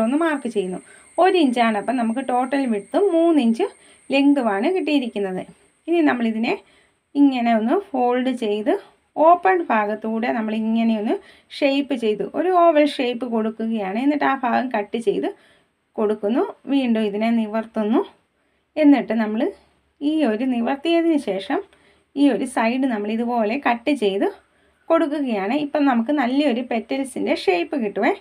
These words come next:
അപ്പോൾ നമുക്ക് സിമ്പിളായിട്ട് ചെയ്തെടുക്കാം ഇങ്ങനെ. ഇനി നമ്മൾ ഇൻ്റർഫേസിംഗ്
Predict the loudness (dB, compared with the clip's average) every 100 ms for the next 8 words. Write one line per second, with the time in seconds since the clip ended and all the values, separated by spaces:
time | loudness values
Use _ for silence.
0 | _ _ _ _ -2 -2 -2 -2 2 2
1 | 4 2 0 -4 -4 -2 -2 -2 0 0
2 | 0 -4 -8 _ -2 2 2 2 0 2
3 | 2 2 0 -2 0 0